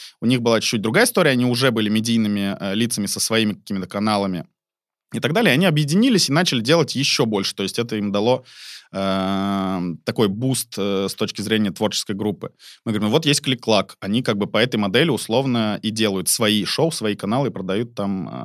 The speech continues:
э, рекламу. Они такие: «Круто! А посчитайте вот такую модель. Вообще не смотрите, не оглядывайтесь никуда. Просто нам интересно посмотреть,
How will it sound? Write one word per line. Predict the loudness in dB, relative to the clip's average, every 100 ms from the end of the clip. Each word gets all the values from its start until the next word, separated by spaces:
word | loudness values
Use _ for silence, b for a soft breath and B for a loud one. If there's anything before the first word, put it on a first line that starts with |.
| -8
э, |
рекламу. | -8 -6 -6 -6 -6
Они | -6
такие: | -6 -10 -4
«Круто! | 2 2 2
А | -2
посчитайте | 2 2 4 4 4 2
вот | -2 0
такую | -2 2 0
модель. | 0 -2 -4 -6
Вообще | -2 -2 0 2 2
не | 0 -2 0
смотрите, | 2 2 2 2 0
не | 2
оглядывайтесь | 2 0 0 -4
никуда. | -2 0
Просто | 2 2 2
нам | 2 2
интересно | 2 0 0
посмотреть, | -2 0 2 2